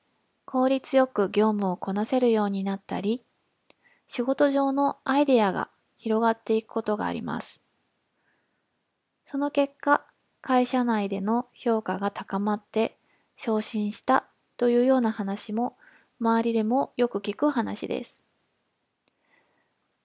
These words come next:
私自身も実際に産休中、役職が上がった経験があります。そして、最後の三つ目は、会社が好きになる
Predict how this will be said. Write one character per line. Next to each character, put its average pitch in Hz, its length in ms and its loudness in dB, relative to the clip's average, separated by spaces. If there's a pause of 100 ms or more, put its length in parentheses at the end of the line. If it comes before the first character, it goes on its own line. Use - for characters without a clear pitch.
私 277 320 0
自 320 180 0
身 233 140 -2
も 208 400 0
実 202 160 -4
際 208 360 -4
に 240 340 -2
産 233 260 -4
休 240 220 -2
中、 233 360 -2 (680)
役 214 160 -6
職 254 280 0
が 226 140 4
上 220 80 0
が 220 60 2
っ 220 80 -2
た - 120 -4
経 208 220 -6
験 202 280 -8
が 294 260 2
あ 202 80 -4
り 190 100 -6
ま 180 240 -8
す。 - 240 -18 (1800)
そ 247 200 -4
し - 60 -14
て、 - 300 -2 (280)
最 277 300 -2
後 202 120 0
の 185 140 -2
三 175 140 -8
つ - 180 -8
目 202 160 0
は、 202 200 0 (960)
会 277 240 -2
社 277 200 0
が 269 140 0
好 - 100 -8
き 330 140 -6
に 285 160 0
な 196 120 -2
る - 180 -10